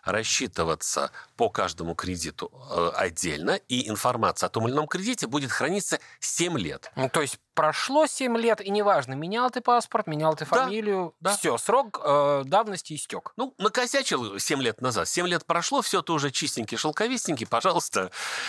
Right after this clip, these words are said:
Speaker 1: эм, банк никаких претензий к тебе им-, и-, им-, иметь не будет, улучшается твоя кредитная история, кредитный рейтинг и много-много других показателей, э,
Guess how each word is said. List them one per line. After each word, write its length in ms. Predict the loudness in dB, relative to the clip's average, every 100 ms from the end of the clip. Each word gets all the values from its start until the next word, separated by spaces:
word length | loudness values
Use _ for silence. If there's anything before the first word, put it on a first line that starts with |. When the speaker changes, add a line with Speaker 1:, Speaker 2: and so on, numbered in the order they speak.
| 0
Speaker 1:
эм, 640 | 2 4 2 2 0 0 2
банк 220 | 2 2
никаких 400 | -4 -4 -4 -6
претензий 400 | -6 -4 -2 -2
к 20 |
тебе 320 | -2 -2 0 0
им-, 120 | -2
и-, 360 | -2 -2 -2 -2
им-, 140 | -2 0
иметь 340 | 0 0 0
не 80 | -2
будет, 320 | 0 -2 0
улучшается 460 | 0 0 0 0 0
твоя 160 | 0
кредитная 400 | 0 -4 -4 -4
история, 340 | -2 2 2 0
кредитный 400 | -6 -4 -2 -2
рейтинг 320 | 0 0 -2
и 80 | -2
много-много 480 | 0 0 0 -2 -2
других 340 | -2 -2 -4
показателей, 640 | -4 -2 0 0 0 -2 -2 -6 -10 -8 -8 -12 -10
э, 400 | -2 2 2